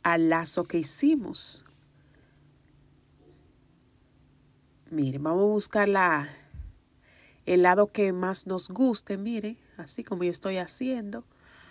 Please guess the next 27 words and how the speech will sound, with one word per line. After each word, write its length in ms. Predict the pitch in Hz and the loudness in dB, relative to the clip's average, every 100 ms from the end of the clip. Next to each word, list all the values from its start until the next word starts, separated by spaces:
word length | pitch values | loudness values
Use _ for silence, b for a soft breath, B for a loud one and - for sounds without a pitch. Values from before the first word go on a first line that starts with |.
| b b | b b
A 180 | 175 170 | -4 0
ver 300 | 175 185 - | 0 -2 -4
cuál, 580 | - 202 202 214 254 277 | -2 2 2 0 -2 -6
cuál 480 | - 208 202 214 214 | -8 -4 -4 -4 -4
nos 240 | 214 - | -2 -2
gusta 500 | - 180 175 - 160 | -4 0 0 2 -2
más. 800 | 156 170 285 110 - - - - - _ _ b b b b b b b b _ _ | -6 -2 0 2 4 4 4 -2 -14 _ _ b b b b b b b b _ _
Y 280 | 285 262 262 | 0 4 6
el 120 | 226 | 4
lado 220 | 190 196 | 2 2
que 160 | 208 240 | -2 -4
nos 240 | 220 220 | -2 -2
guste 400 | - 226 - 294 | -2 -2 0 0
más, 260 | 311 277 285 | 2 2 0
pues 220 | - 220 | -2 -2
ahí 300 | 185 175 185 | 0 0 -2
es 60 | 185 | -6
que 280 | - 190 170 | -6 -4 -2
se 180 | - | -2
va 100 | 185 | -2
a 40 | 180 | 0
hacer 320 | - 185 - | -2 -2 -6
el 220 | - 165 | -4 -6
frente 680 | 143 - 180 208 233 - 277 | -6 -6 -4 -4 -6 -6 -6
de 120 | 214 | -6
nuestro 480 | 151 151 - - 147 | -6 -6 -8 -8 -8
lazo. 480 | 131 135 - - | -8 -8 -2 -2